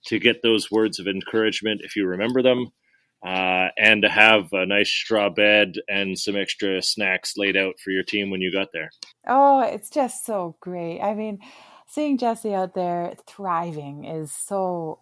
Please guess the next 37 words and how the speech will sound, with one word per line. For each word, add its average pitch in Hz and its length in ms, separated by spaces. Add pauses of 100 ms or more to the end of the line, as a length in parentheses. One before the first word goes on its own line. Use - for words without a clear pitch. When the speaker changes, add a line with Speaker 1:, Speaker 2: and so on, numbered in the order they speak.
Speaker 2:
awesome, 139 520
right? 151 220
He's, 175 320
he 190 280
just 220 360
is - 400 (720)
in 190 200
his 180 180
element, 143 640
and 156 220
you 160 120
could 165 160
see 143 260
it, 131 220
right? 143 280
Like, 147 240
how 151 180
efficient 156 500
he 156 140
is 151 260
with 156 140
his 160 220
movements 151 460
and 151 120
how 156 140
much, 156 320 (680)
how 208 140
much 196 260
joy 165 260
he 170 140
has 156 340
in 147 140
just 147 240
being 147 180
focused 151 640
and, 139 280
and 139 280